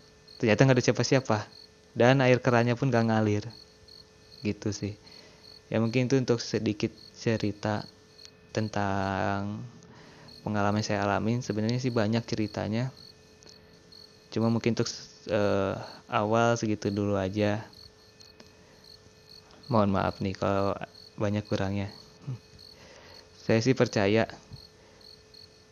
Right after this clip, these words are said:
dimanapun kita tinggal, di situ bukan kita, bukan hanya kita yang tinggal di situ. Karena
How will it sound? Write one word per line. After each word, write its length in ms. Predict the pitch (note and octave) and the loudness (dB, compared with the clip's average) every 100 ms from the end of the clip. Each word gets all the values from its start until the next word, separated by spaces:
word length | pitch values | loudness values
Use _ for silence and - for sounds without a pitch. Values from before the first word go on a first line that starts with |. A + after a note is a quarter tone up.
| - - - | -20 -8 0
dimanapun 1200 | A#2+ A#2 A2+ A2+ A2 A2 - B2 C3 C#3+ D3 D3 - - - - - - | 2 2 2 2 0 -2 0 2 2 0 -2 -6 -12 -20 -20 -20 -20 -8
kita 240 | A#2+ A#2 | -4 -2
tinggal, 640 | A2 A#2 A2 G#2 G#2+ A#2+ B2+ - - - - - - - - - - - - - - - - - | 0 2 2 4 4 2 -4 -12 -20 -20 -20 -20 -20 -20 -20 -20 -20 -20 -20 -20 -20 -20 -20 -14
di 120 | - A2+ | -6 -2
situ 240 | A2+ - | -2 0
bukan 320 | B2 A2+ A2+ A2 | -2 0 -2 -2
kita, 480 | A2 A2 A#2 C3 - | -2 -2 -2 -6 -8
bukan 240 | A2 A#2 A2 | -4 -2 0
hanya 160 | A2 | 0
kita 240 | G#2+ A2 A2+ | -2 0 0
yang 80 | |
tinggal 240 | A2 A2 G#2+ | 0 0 0
di 120 | G#2 | -2
situ. 320 | - G2 G2+ G#2+ - - - - - - - - - - - - - - - - - - - | -6 -6 -6 -8 -12 -20 -20 -20 -20 -20 -20 -20 -20 -20 -20 -20 -20 -20 -20 -20 -20 -20 -6
Karena 800 | A2 G#2+ G#2+ A2+ B2 C3 C3 | -2 -2 0 0 2 2 0